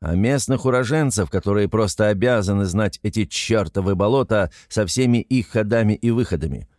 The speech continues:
Но это будет моя последняя вам услуга. Не справитесь? Пакуйте чемодан и на Восточный фронт.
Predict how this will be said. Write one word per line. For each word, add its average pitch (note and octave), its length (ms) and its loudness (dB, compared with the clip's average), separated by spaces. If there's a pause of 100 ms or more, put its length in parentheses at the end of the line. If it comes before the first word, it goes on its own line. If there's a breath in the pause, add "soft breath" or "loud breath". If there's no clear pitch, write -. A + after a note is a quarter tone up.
(500)
Но D2 160 -4
это G#2 240 0
будет A2 320 0
моя G#2+ 300 2
последняя A2+ 800 0
вам G#2 220 0
услуга. D#2+ 540 -6 (500)
Не D#2+ 120 -4
справитесь? B2 720 -2 (540)
Пакуйте D#3 500 -2
чемодан C3+ 580 2
и C#3+ 100 2
на B2+ 120 4
Восточный F#2+ 500 0
фронт. D2+ 400 -8